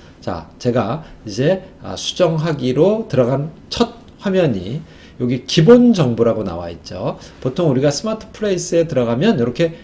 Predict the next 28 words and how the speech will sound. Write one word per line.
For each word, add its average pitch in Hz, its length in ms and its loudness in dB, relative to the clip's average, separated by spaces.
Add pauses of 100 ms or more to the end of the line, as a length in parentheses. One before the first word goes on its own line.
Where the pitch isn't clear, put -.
(140)
기본 196 360 0
정보부터 123 520 0
입력하도록 151 800 0
되어 117 220 4
있습니다. 104 840 -6 (280)
자, - 180 -8
첫 - 200 -8
번째가 254 380 4
뭐냐면 131 340 0 (120)
업체명-, 175 840 0
명을 175 360 4
입력하는 104 460 -2
거예요. 95 160 -6
업체명. 135 800 0 (280)
업체명이라는 185 760 4
건 233 160 4
여러분의 151 400 6
상호예요. 185 840 2 (420)
여러분 156 200 4
사업자 254 440 4
등록증에 160 800 2 (200)
적혀 135 280 -2
있는 151 220 4
상호를 214 500 0
그대로 190 320 6
여기다 139 320 4
치면 196 480 -2
되는데 117 960 4